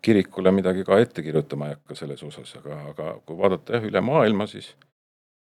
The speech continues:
siis on tihti see läinud sinna, et jah, et see on jõudnud ka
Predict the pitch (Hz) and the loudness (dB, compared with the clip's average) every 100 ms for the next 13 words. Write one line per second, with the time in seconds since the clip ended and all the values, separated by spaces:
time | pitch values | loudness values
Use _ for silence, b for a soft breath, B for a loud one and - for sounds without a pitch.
0 | _ _ _ _ _ _ - 104 104 98 | _ _ _ _ _ _ -14 -10 -4 4
1 | 110 110 139 - - 113 123 127 120 - | 6 6 2 -4 -6 2 6 6 6 2
2 | 131 123 117 113 - 123 120 120 - 110 | -4 2 4 2 0 -2 -2 -2 -6 -8
3 | 113 117 110 - 107 107 | -6 -8 -10 -6 2 2